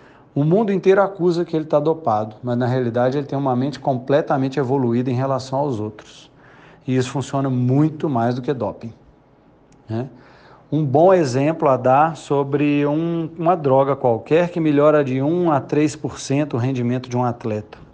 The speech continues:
É, um a três por cento é uma questão que torna um campeão ou, sem isso, transforma ele num décimo colocado, dependendo da prova.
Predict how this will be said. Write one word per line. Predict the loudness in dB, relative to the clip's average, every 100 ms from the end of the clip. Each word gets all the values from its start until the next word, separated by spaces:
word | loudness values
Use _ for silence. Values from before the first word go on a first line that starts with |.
| -20 _ -20 -20 -20 -20 -20 -20 _ -20 _ _ -16 -4
É, | -2 -2 -2 -4
um | 0
a | 0
três | 0 -2 -2
por | -6 -8
cento | -6 -4 -4 -4
é |
uma | -4 -4
questão | -4 -6 -4 -2 0 -2 -4 -6 -12 -20 -8
que | -6 -6 -12 -20 -2
torna | 2 2 2
um | -2
campeão | -2 -2 0 2 2 0 -6 -18 -20 -4
ou, | 2 2 2
sem | 0 0 2
isso, | 4 2 0 -4 -4 -14 -10
transforma | -2 0 2 0 2 2
ele | 2
num | 0 0
décimo | 0 0 -2
colocado, | -2 2 2 2 2 2 -2
dependendo | -4 -2 0 0
da | -2
prova. | 0 2 2 0